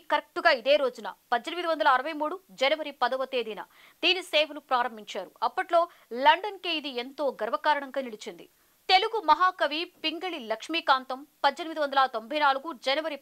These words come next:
పదిన జన్మించారు. రాయల అష్ట దిగ్గజ కవులలో ఒకరైన పింగళి సూరన్న వంశానికి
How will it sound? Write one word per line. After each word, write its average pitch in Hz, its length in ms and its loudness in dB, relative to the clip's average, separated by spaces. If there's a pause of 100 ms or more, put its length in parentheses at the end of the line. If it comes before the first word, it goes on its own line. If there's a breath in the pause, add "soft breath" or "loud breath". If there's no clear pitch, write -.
పదిన 349 240 0
జన్మించారు. 214 640 -8 (360 soft breath)
రాయల 311 640 4
అష్ట - 280 0
దిగ్గజ 254 440 -6
కవులలో 311 440 0
ఒకరైన 262 480 0
పింగళి 269 520 -6
సూరన్న 269 600 0
వంశానికి 311 520 -2